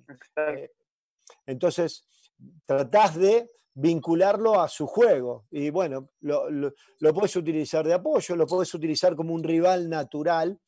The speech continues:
Speaker 2: eh, o como un jugador de campo natural, a eso me refería, eh, pero,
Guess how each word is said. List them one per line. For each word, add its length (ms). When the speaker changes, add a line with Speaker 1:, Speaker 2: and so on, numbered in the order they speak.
Speaker 2:
eh, 520
o 120
como 180
un 60
jugador 400
de 160
campo 340
natural, 440
a 40
eso 220
me 80
refería, 560
eh, 600
pero, 340